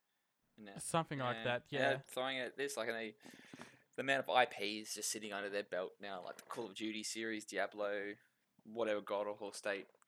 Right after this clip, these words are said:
Speaker 1: Overwatch two is in, they'll have to salvage that.
Speaker 2: And, and that's where my problem lies with this, because, um,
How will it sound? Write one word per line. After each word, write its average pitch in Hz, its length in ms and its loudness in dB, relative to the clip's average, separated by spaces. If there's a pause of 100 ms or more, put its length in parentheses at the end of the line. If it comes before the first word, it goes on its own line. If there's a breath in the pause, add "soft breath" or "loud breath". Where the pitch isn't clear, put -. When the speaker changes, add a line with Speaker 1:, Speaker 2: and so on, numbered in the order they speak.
Speaker 1:
Overwatch 107 420 -4
two 110 280 -6
is 104 140 -4
in, 104 140 -6
they'll 92 140 -8
have - 80 -10
to 104 100 -12
salvage 98 540 -6
that. 104 320 -4 (520)
Speaker 2:
And, 190 280 4 (180)
and 185 180 6
that's 185 380 10
where 147 340 10
my 139 240 6
problem 135 440 4
lies 127 400 4
with 127 220 -6
this, - 440 -2
because, 139 400 2
um, 139 380 6